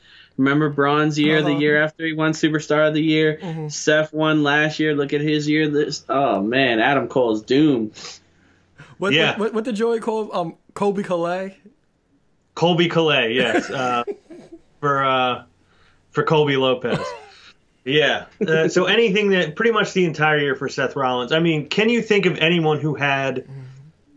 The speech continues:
Speaker 3: I mean, maybe there are people who had a worse year, but can you think of anyone who fell further
Speaker 2: Oh, no. Definitely.
Speaker 3: twenty nineteen
Speaker 2: Oh,
Speaker 3: than
Speaker 2: oh,
Speaker 3: Seth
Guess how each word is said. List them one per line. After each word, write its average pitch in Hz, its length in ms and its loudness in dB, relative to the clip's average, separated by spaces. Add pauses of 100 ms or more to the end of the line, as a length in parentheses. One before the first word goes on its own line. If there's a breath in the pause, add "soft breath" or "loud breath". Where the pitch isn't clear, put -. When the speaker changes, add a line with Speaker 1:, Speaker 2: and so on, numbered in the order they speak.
Speaker 3:
I - 40 -4
mean, 170 140 4
maybe 226 240 4
there 214 120 2
are 175 40 2
people 160 260 0
who 151 60 2
had 151 100 2
a 135 80 -2
worse 127 340 -4
year, 107 360 -6
but 123 100 -6
can 165 140 0
you 160 80 0
think 185 220 0
of 170 160 0
anyone 170 420 2
who 156 120 0
fell 151 360 2
further 123 640 -2 (220)
Speaker 2:
Oh, 254 140 2
no. 156 380 -2
Definitely. 180 400 0
Speaker 3:
twenty - 0 -
nineteen 151 460 0
Speaker 2:
Oh, 131 40 -2
Speaker 3:
than 123 80 -2
Speaker 2:
oh, - 40 -2
Speaker 3:
Seth 139 100 -8